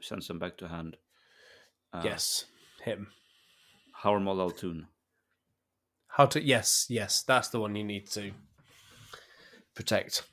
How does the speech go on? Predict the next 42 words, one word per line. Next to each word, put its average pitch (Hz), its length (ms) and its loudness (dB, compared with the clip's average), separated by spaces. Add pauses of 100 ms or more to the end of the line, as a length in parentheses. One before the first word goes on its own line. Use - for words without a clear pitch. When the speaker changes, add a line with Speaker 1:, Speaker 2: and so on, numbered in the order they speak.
(400)
Speaker 2:
I 120 100 2
don't, 107 120 0
I 120 120 0
protect - 340 -6
all 101 120 -8
of 101 60 -8
them, 107 120 -10 (680)
um, 101 300 -4
when 110 120 -4
I 107 60 0
can. 107 200 -2 (540)
<laughs> - 0 -
Speaker 1:
That 120 760 8
makes 131 160 6
sense 123 200 8
because 151 280 10
Speaker 2:
Because - 40 -4
Speaker 1:
you, 113 160 2 (200)
you 101 120 4
don't 113 180 8
want, 110 500 6
you 98 140 2
don't 104 160 4
want, 95 420 2
uh, - 60 -4 (240)
Hammer 98 320 2
to 92 100 -6
be 90 100 -2
killed 95 260 -4
on 90 100 -2
your 92 120 0
opponent's 82 380 -2
Speaker 2:
No. 120 80 4
Speaker 1:
turn, 85 300 -2 (420)
because - 300 -4
then 139 100 4
Speaker 2:
No, 123 80 10
Speaker 1:
your 92 80 0
guys 90 260 4
Speaker 2:
exact- 117 200 2
Speaker 1:
are 85 80 0
enraged, 87 800 0